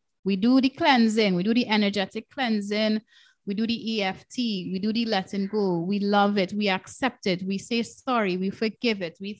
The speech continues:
thank it, we journal about it. We acknowledge with all the openness and all the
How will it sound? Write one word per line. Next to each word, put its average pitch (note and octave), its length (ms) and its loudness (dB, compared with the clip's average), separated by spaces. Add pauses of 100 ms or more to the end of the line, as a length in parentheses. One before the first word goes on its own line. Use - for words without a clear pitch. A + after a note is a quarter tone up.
(120)
thank G#3+ 320 -2
it, F#3 120 -12
we G3+ 120 -8
journal A3+ 560 -2
about G#3 400 -6
it. F3 160 -8 (960)
We A3+ 180 -4
acknowledge A3+ 720 4
with A3+ 220 -2 (680)
all B3+ 180 6
the C4 120 2
openness G#3+ 680 2
and G3+ 160 0
all A3+ 320 2
the A#3 420 0